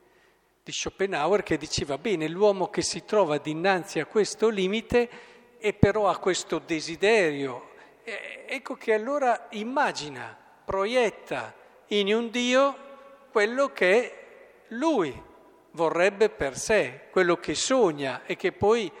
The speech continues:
la realtà gli smentisce. Il problema grande è che Gesù,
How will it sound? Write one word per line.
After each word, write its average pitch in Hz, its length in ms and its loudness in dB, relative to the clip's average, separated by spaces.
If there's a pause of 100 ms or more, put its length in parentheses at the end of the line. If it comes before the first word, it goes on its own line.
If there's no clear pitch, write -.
(120)
la 156 200 0
realtà 147 920 0
gli 135 160 -14
smentisce. 131 800 -8 (2000)
Il 262 140 -6
problema 277 420 2
grande 143 600 4
è - 180 4
che - 1200 -2
Gesù, 214 720 -4